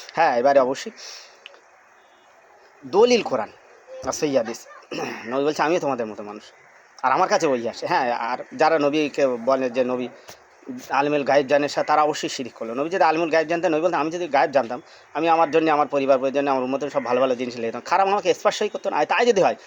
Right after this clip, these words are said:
নবী করিম সাল্লাল্লাহু আলাইহি ওয়াসাল্লাম রো-, রোগে শোকে ভুগেছিল, সূরা ফালাক আর নাস দিয়ে ঝাড়িয়েছিল, জিবরাইল আলাইহিস সালাম বলে দিয়েছিল যে, "আপনার নামে জাদু করেছে এক ইহুদি মহিলা, এই কূপের পাথরের তলায় সেই চুলি গেরো দে পুঁতে রেখে, তো ওইটা তুলে এনে ফুঁদে ছাড়িয়ে দাও, আপনার সুস্থ হয়ে যাবে।" নবী যদি গায়েব জানতো, তাহলে নবী ওটা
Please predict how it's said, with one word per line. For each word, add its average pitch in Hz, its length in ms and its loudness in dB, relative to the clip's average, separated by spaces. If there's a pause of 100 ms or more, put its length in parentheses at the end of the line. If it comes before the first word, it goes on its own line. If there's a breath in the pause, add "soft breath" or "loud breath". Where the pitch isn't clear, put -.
(280 loud breath)
নবী 147 120 2
করিম 180 120 4
সাল্লাল্লাহু 185 240 0
আলাইহি 156 180 0
ওয়াসাল্লাম 147 220 8
রো-, 139 60 6
রোগে 139 200 4
শোকে 165 220 0
ভুগেছিল, 147 400 2 (520 loud breath)
সূরা 147 240 2
ফালাক 151 300 0
আর 151 100 2
নাস 143 180 2
দিয়ে 147 140 2
ঝাড়িয়েছিল, 143 500 0
জিবরাইল 131 240 -2
আলাইহিস 147 180 0
সালাম 143 180 0
বলে 135 180 4
দিয়েছিল 156 220 2
যে, 170 100 2
"আপনার 139 320 0
নামে 131 800 -2
জাদু 131 240 0
করেছে 160 220 0
এক 143 100 2
ইহুদি 127 180 -4
মহিলা, 113 280 -4
এই 123 60 -4
কূপের 160 360 0 (260 loud breath)
পাথরের 160 340 0
তলায় 196 340 2 (360 loud breath)
সেই 131 440 -2
চুলি 151 260 -2
গেরো 147 220 4
দে 190 160 8
পুঁতে 151 280 -4
রেখে, 156 180 0
তো 156 60 0
ওইটা 151 180 2
তুলে 139 200 -2
এনে 160 140 2
ফুঁদে 147 380 0
ছাড়িয়ে 135 300 -2
দাও, 196 160 2
আপনার 117 220 -2
সুস্থ - 260 -14
হয়ে 113 120 -10
যাবে।" - 300 -6
নবী 170 100 0
যদি 190 160 2
গায়েব 185 200 2
জানতো, 208 200 2
তাহলে 190 220 2
নবী 151 220 2
ওটা 143 160 4